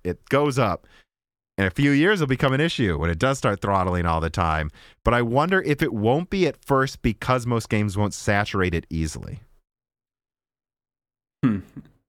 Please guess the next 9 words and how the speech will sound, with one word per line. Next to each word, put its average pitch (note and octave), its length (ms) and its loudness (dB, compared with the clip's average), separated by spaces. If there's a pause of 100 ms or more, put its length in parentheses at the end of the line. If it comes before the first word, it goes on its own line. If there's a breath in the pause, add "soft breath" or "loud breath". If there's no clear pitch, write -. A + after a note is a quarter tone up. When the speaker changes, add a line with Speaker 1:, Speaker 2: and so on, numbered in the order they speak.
(360)
Speaker 1:
Kinda G3 220 2
like, A#3 120 2
Speaker 2:
Yeah. F3+ 80 2
Speaker 1:
Dan, F3 180 2
remember E3+ 260 0
the D#3 100 2
seven D3+ 320 0
nine B2+ 220 2
seventy B2+ 640 0